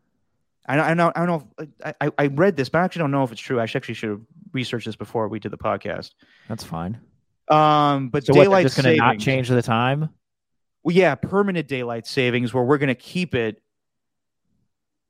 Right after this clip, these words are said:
Speaker 1: So s-, U S is seriously considering making daylight savings time permanent, a move that will likely be popular, but history suggests that opinion might not last. There's just some article on U S A Today. But there is something that's been trying to be pushed where we keep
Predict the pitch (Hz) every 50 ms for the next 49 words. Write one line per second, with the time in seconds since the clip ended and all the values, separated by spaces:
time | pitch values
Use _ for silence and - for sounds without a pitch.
0 | _ _ - - 113 113 - - 139 180 220 226 - 185 - - 190 190 185 175
1 | 170 135 - 160 160 165 156 151 147 147 - 139 123 131 143 160 165 165 160 -
2 | - 156 147 147 139 - - - 135 131 123 - - - - 156 151 139 123 104
3 | 90 - - - 127 127 135 147 170 170 147 156 151 147 135 143 135 127 131 135
4 | 135 - 143 135 120 131 123 - - - 147 151 139 - 123 104 98 87 95 -
5 | _ _ _ _ _ - 120 120 160 165 - 180 170 - 147 131 - 139 131 127
6 | - - 131 123 120 117 117 - - 170 175 147 117 113 113 123 - _ _ _
7 | _ _ - - 104 104 107 131 143 147 160 190 208 180 98 80 - - - -
8 | _ _ _ - 120 113 117 - - 110 104 101 110 107 - 101 101 110 110 98
9 | - 117 107 104 113 107 101 104 - _ _ - - - - - 135 143 160 160
10 | 156 - - 208 214 180 208 208 202 196 185 180 165 - - 175 156 - 175 170
11 | 165 160 156 156 - - 127 160 147 131 123 147 - 135 127 131 143 135 - _
12 | 160 156 127 -